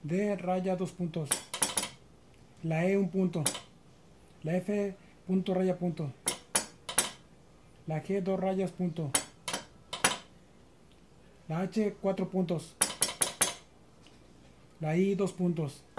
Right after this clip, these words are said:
Ah, me equivoqué, di una S, que era, di tres puntos. Ok, la idea es esa.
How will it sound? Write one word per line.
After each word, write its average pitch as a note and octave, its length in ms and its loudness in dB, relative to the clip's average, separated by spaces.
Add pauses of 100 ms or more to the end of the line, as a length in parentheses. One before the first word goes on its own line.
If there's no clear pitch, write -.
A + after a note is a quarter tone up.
(880)
Ah, F3 200 -2 (180)
me E3 140 -2
equivoqué, E3 420 0
di F#3+ 100 2
una F3+ 220 2
S, D3+ 440 -4
que E3 80 -6
era, D3+ 420 -6
di D#3 160 -6
tres D#3 220 -8
puntos. C3+ 500 -6
Ok, D#3+ 160 -8
la F#3 300 0
idea F#3 160 -4
es F#3 100 -6
esa. D#3 320 -4